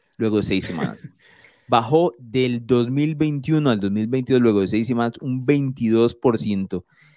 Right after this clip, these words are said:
Speaker 1: en anotación. Y claramente, eh, eso se ve reflejado con partidos con lo, como lo que hemos visto con Denver, ¿no? En, en prime time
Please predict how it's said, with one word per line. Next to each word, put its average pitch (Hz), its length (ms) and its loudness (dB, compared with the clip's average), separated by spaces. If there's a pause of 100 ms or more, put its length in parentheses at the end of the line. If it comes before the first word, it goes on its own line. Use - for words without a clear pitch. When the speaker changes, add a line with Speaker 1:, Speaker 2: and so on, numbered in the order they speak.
(220)
Speaker 1:
en 113 160 -2
anotación. 127 580 0 (120)
Y 139 200 -6
claramente, 160 920 2 (680)
eh, 107 560 4
eso 104 180 0
se 123 100 2
ve 117 60 6
reflejado 113 480 2
con 101 300 -6 (200)
partidos 98 420 -2
con 107 180 -2
lo, 110 240 -6
como 104 220 -4
lo 95 180 -2 (100)
que - 160 -6
hemos 104 260 -2
visto 107 300 -4
con 104 160 -2
Denver, 127 460 0 (340)
¿no? 101 280 0
En, 107 200 -2
en 92 180 -6
prime 107 300 0
time 156 340 -2